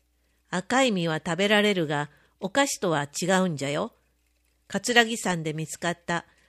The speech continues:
落葉小香木の一種なんじゃ。子供、へえ、どんなところに生えているの？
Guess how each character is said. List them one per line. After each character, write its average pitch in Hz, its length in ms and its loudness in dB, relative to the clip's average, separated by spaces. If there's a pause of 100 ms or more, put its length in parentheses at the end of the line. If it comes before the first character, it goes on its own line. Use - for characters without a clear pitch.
落 190 320 0
葉 226 300 2
小 240 280 0
香 247 240 -2
木 160 280 -4
の 151 240 -6 (240)
一 - 200 -4
種 165 120 -4
な 147 120 -4
ん 139 80 -8
じ 131 120 -8
ゃ。 123 120 -10 (1400)
子 185 120 -4
供、 160 340 -4 (540)
へ 214 640 -2
え、 254 80 -14 (480)
ど 269 180 6
ん 330 60 -4
な 233 120 6
と 202 120 0
こ 185 140 4
ろ 170 100 4
に 165 100 0
生 202 200 4
え 180 40 4
て 156 140 0
い 139 100 2
る 135 140 -2
の？ 165 260 -2